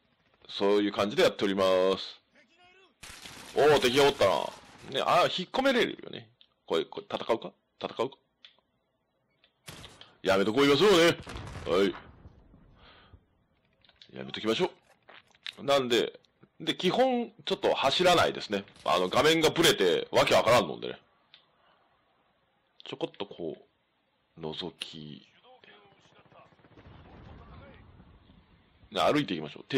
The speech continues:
寧に。はい。で、エーディーエスはしなくて、これで合わせて、これで合わせていけ、あ、あ、これだ。<laughs> あ、なんだ、今、下手やな。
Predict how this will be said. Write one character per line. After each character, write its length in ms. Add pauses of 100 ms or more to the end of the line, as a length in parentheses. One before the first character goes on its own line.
寧 160
に。 160 (500)
は 80
い。 100 (4000)
で、 160 (560)
エ 140
ー 20
デ 100
ィ 40
ー 20
エ 20
ス 140
は 320
し 200
な 180
く 240
て、 180
こ 200
れ 80
で 80
合 120
わ 100
せ 80
て、 160 (460)
こ 140
れ 60
で 80
合 180
わ 60
せ 100
て 60
い 40
け、 80 (240)
あ、 200 (300)
あ、 300
こ 100
れ 80
だ。 80
<laughs> 440
あ、 340
な 80
ん 20
だ、 80
今、 280
下 160
手 100
や 140
な。 380